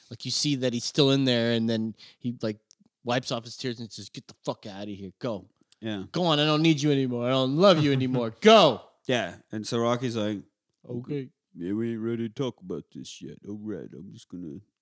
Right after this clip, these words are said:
Speaker 2: slowly shuffle my way out of here." Um, so then the mom comes and does bail him out. So he does get out and he goes to Bianca's.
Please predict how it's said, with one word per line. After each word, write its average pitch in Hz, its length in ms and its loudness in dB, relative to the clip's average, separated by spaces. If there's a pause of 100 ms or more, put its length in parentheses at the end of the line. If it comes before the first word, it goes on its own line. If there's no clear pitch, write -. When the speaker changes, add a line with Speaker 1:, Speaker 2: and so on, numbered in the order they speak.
(180)
Speaker 2:
slowly 107 480 -4
shuffle 101 400 -8
my 90 140 -10
way 92 340 -8
out 50 120 -10
of - 100 -18
here." - 180 -20 (760)
Um, 117 380 2
so 139 160 0
then 156 420 4 (280)
the 135 80 -4
mom 180 340 6
comes 123 300 0
and 104 100 -2
does 104 220 -2
bail 92 240 -4
him 87 80 -8
out. 87 160 -8
So 117 80 -2
he 113 40 0
does 143 160 2
get 139 140 2
out 127 120 4
and 131 60 -4
he 131 40 0
goes 131 180 2
to 147 100 -2
Bianca's. 113 840 2